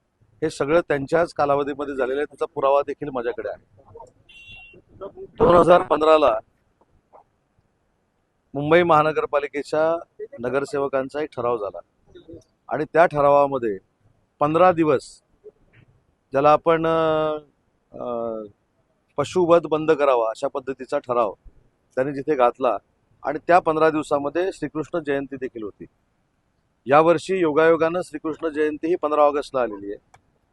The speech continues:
आणि त्याच्यामुळं पशुवध बंदी ही महानगरपालिकेनं त्या ठिकाणी जारी केलेली आहे.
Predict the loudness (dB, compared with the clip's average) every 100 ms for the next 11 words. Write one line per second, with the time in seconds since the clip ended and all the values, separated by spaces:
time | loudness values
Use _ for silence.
0 | -10 -10 -2 -2 0 0 0 0 -2 -4
1 | 0 0 2 0 0 -4 -8 _ _ _
2 | _ _ _ 0 4 4 2 -2 -2 -4
3 | -4 -8 -8 -8 -8 -10 -4 -4 -4 -14
4 | -18 -18 -20 _ _